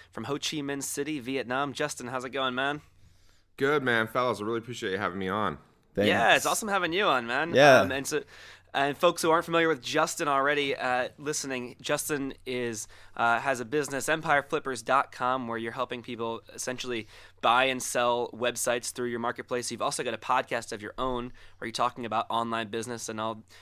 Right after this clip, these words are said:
Speaker 1: the, those related topics, uh, Empire Podcast. Uh, and all, overall, just, I think you're just living a badass lifestyle. You've set yourself up with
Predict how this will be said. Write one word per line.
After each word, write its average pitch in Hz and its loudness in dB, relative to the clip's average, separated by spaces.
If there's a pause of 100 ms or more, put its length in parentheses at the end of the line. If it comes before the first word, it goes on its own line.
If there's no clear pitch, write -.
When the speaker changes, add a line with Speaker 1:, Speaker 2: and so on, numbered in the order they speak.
(220)
Speaker 1:
the, 113 2
those 123 0
related 113 -2
topics, 117 -2
uh, 104 -2
Empire 127 0
Podcast. 110 -4 (360)
Uh, 120 4
and 143 0
all, 160 6
overall, 151 4
just, 131 -4 (300)
I 170 8
think 131 -2
you're 127 -4
just 120 -8
living 123 -2
a 113 -6 (280)
badass 123 0
lifestyle. 117 0
You've 120 -16 (260)
set - -6
yourself 123 -4
up 131 2
with 117 -4